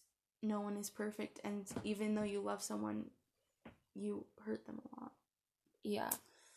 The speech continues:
Speaker 2: And really, it's only, what, like, the two, the two children in the book who outright say, like, "Yeah, we didn't like our grandfather." It's only, like, Josephine
Speaker 1: Yeah.
Speaker 2: and Eustace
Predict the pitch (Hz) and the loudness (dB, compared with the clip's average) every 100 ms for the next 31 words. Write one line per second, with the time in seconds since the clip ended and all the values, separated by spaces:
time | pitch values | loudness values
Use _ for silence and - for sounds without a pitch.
0 | - - - 302 220 233 311 330 - 220 | -20 10 12 12 10 8 10 10 12 12
1 | 262 262 269 277 262 254 240 214 - 196 | 12 10 10 10 10 8 6 4 2 12
2 | 220 208 190 190 - 196 190 226 214 208 | 12 12 10 6 10 10 10 8 10 12
3 | 202 196 185 185 233 - _ _ _ - | 12 10 6 4 -4 -12 _ _ _ 8
4 | 214 233 214 214 196 214 240 254 214 208 | 8 10 10 10 10 10 8 8 8 8
5 | 208 208 - 190 - 185 185 196 190 - | 10 8 8 6 12 12 12 10 10 12
6 | - 175 170 151 - - - 127 120 - | 12 12 12 8 6 4 4 6 4 0
7 | - - 76 - - - - - - - | 0 -2 -2 0 -2 -2 -6 -6 -4 -4
8 | - - - _ _ _ _ _ - 208 | -4 -6 -8 _ _ _ _ _ 8 10
9 | 233 233 226 214 185 202 196 196 220 185 | 12 12 12 12 12 10 10 10 8 8
10 | 175 175 175 - - - - - | 8 6 6 4 4 2 6 6